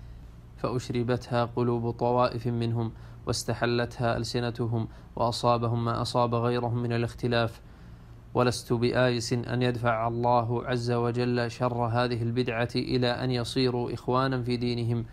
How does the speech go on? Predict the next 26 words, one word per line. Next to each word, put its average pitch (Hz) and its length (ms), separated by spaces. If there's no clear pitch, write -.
ولا 120 160
قوة 120 360
إلا 120 300
بالله." 117 380
ثم 120 180
قال 123 220
الأوزاعي: 117 640
"ولو 117 160
كان 120 220
هذا 120 440
خيراً 127 500
ما 127 220
خصصتم 120 640
به 120 360
دون 123 200
أسلافكم، 120 680
فإنه 123 520
لم 127 200
يدخر 120 560
عنهم 123 460
خير 131 640
خبئ 131 520
لكم 123 440
دونهم 123 520
لفضل 127 500
عندكم، 123 460